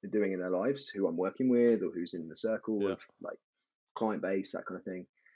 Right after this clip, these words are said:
Speaker 1: 'Cause at the end of the day, that's, I don't know, it just makes it a bit more fun, doesn't it?
Speaker 2: Well, it, it, it opens the door to a different answer than, "Oh, I'm an accountant," or, "I'm an,
Speaker 1: Yeah.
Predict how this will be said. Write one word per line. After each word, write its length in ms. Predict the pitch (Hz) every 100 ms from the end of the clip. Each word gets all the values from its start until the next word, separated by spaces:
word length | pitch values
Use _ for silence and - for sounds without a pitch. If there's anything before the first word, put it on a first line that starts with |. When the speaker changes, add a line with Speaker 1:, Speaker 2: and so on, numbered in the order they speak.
| _ _ -
Speaker 1:
'Cause 220 | 113 -
at 80 | 104
the 60 | 120
end 100 | 113
of 120 | 92
the 80 | 92
day, 100 | 82
that's, 340 | 82 - - _ _ _ _ _ _ -
I 40 | - -
don't 140 | 117
know, 60 | 101
it 60 |
just 140 | - 92
makes 180 | 82
it 40 | -
a 80 | -
bit 60 |
more 120 | 85
fun, 320 | - 120 110 78
doesn't 220 | 98 85
it? 120 | 80 _ -
Speaker 2:
Well, 100 | 156
it, 100 | 160
it, 160 | 156 143 160 -
it 120 | 131
opens 460 | 139 151 139 127 -
the 80 |
door 300 | 113 120 110 98
to 120 | 101
a 40 |
different 340 | 98 107 101 101
answer 360 | 104 101 101
than, 380 | 95 95 92 101 -
"Oh, 120 | 110
I'm 120 | 98
an 80 | 92
accountant," 500 | 92 104 92 - 90 _ _ _ -
or, 220 | 87 90
"I'm 200 | 92 90
an, 80 | 87
Speaker 1:
Yeah. 220 | 92